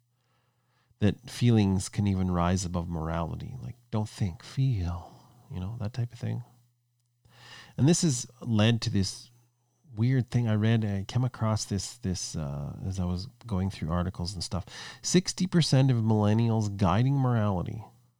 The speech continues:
guiding morality, like, the main idea in your life about morality, if you're a millennial, sixty percent of them feel that they'll be able to discern right from wrong by how they feel.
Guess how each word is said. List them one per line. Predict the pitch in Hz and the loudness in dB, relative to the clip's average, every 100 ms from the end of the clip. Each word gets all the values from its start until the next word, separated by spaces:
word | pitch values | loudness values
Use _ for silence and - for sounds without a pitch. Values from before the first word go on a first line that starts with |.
| _ - 110 | _ -20 2
guiding | 110 131 180 180 | 4 6 6 6
morality, | 160 156 143 101 92 | 6 6 6 4 2
like, | 98 | 0
the | - | 0
main | 101 117 123 143 151 151 117 | 0 4 4 4 2 0 2
idea | 139 120 117 107 98 101 - - _ | 2 2 4 4 4 2 -4 -18 _
in | 113 | 2
your | 110 107 | 4 4
life | 104 98 98 92 | 4 2 0 -2
about | 95 87 | -2 -2
morality, | 92 87 80 73 76 - - - | -2 -2 -2 -4 -8 -12 -12 -6
if | 95 - | -6 -4
you're | 87 | -4
a | 90 | -2
millennial, | 98 95 82 - - - _ _ _ _ _ _ _ _ | -2 -2 -2 -6 -10 -16 _ _ _ _ _ _ _ _
sixty | - 101 - 147 | 0 0 2 0
percent | - 170 165 123 | 2 4 6 8
of | |
them | 98 95 | 6 2
feel | - 131 104 69 - - _ _ - | 0 2 2 0 -4 -14 _ _ -4
that | 101 | 0
they'll | 92 101 123 | 2 4 4
be | 123 117 | 4 4
able | 107 107 | 2 -2
to | - | -2
discern | 98 - 110 101 92 | -4 0 0 0 2
right | 95 127 - | 2 0 -2
from | 143 143 | -2 0
wrong | 110 98 92 104 113 - _ _ _ _ _ _ _ _ _ - | 2 2 2 0 -4 -10 _ _ _ _ _ _ _ _ _ 0
by | 104 98 | 4 4
how | 101 | 4
they | 95 90 | 2 0
feel. | 98 98 92 - | -2 -4 -4 -6